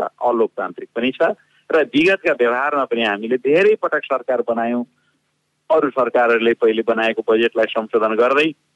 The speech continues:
हामीले नयाँ बजेट ल्याउनु पर्यो। अ, त्यही केपी ओलीलाई सम्झना रहोस्, हामीले एकाउन्न सालमा जब नेकपा एमालेको अल्पमतको सरकार बनायौँ,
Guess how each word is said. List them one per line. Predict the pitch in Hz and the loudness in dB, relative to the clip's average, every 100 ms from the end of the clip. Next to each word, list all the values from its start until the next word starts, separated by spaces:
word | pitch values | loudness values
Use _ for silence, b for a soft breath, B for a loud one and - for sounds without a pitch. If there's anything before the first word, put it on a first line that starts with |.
| _ _ _ _ _ - | _ _ _ _ _ -8
हामीले | 104 107 | -2 -2
नयाँ | 107 110 104 | 0 0 2
बजेट | 107 107 104 | 2 2 2
ल्याउनु | 101 104 | -2 -2
पर्यो। | 107 110 113 | 0 2 2
अ, | 117 _ _ _ _ _ - 92 92 90 - _ | 0 _ _ _ _ _ -6 -2 0 -2 -6 _
त्यही | 120 110 | 0 2
केपी | - 123 117 | 0 -2 0
ओलीलाई | 113 107 110 107 | 4 4 4 0
सम्झना | 101 104 101 104 107 | 0 -4 -2 0 2
रहोस्, | 107 117 120 - _ _ _ _ _ _ _ _ _ _ - | 2 2 0 -6 _ _ _ _ _ _ _ _ _ _ -4
हामीले | 104 110 | 0 2
एकाउन्न | 110 123 123 120 123 117 | 2 0 2 2 2 0
सालमा | 104 110 110 104 90 - - | 0 0 0 -2 -6 -10 -2
जब | 101 98 95 - _ _ _ 107 | 2 2 0 -6 _ _ _ -6
नेकपा | 107 104 104 98 - _ _ _ _ _ 131 | -2 0 2 0 -2 _ _ _ _ _ 0
एमालेको | 139 147 143 143 135 110 98 90 - | 2 2 2 0 2 2 2 0 -4
अल्पमतको | 120 120 127 113 - | -2 0 0 -2 -4
सरकार | 107 107 - 101 95 | -6 -4 -2 -2 -2
बनायौँ, | 95 95 98 | -2 -2 -4